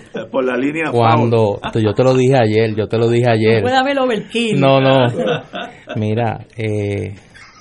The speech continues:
Speaker 2: cuando tú suscribes un contrato, vamos a pensar así como <coughs> en una situación hipotética, ¿verdad?
Speaker 1: Sí, sí,
Speaker 2: Tú
Speaker 1: no
Speaker 2: eres
Speaker 1: tiene
Speaker 2: un
Speaker 1: nada que
Speaker 2: in-,
Speaker 1: ver con el
Speaker 2: no, no,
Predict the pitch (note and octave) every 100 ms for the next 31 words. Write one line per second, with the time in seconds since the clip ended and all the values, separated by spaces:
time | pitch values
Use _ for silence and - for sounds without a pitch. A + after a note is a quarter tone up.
0 | - - - - B2 A#2 A#2 A#2 C3 C#3+
1 | - C3 C3 A#2+ B2+ A2+ A#2 A2 A2 G#2
2 | G#2 A2+ - - - _ _ _ _ -
3 | - - _ - A#2 D#3 D3 C#3 B2 C#3
4 | C3 A#2 C3 B2 B2 A2+ G#2 F#2 G2 -
5 | - - - - - F#4+ B4+ - - _
6 | _ - - A#2 B2 E3 D#3+ E3+ D3 E3
7 | D#3+ D3+ B2+ D#3 D#3 A#2 G2 G2 A2+ -
8 | - - - _ _ _ - G4+ C#4+ D#3
9 | - B2+ B2+ C#3+ D3+ D3 D3+ F3 C3 E3
10 | E3+ G3 E3+